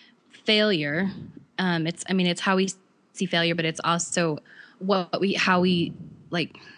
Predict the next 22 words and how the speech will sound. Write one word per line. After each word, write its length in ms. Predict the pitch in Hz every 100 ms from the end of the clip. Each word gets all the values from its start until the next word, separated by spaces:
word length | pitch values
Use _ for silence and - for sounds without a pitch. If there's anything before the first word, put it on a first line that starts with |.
| -
interpret, 800 | 185 180 180 - 190 180 180 -
like, 140 | 175
emotionally 640 | 175 190 226 - 175 156
what 180 | 156 156
failure 480 | - 165 165 156 151
means 280 | 147 151 175
to 160 | - 220
us. 340 | 254 240 - _ - _ - - -
Um, 380 | 156 156 139 - _ _ _ _ -
that 220 | 196 175 - - - - - -
changes 440 | - 208 196 180
direction. 600 | 180 170 165 - 156 156
And 140 | 156 165
that 100 | 156
when 100 | 165
we 140 | 170
see 200 | 170 196
it 200 | 170 -
differently, 420 | - 208 156 170
we 100 | 165
have 180 | 160 160
the, 220 | 156 156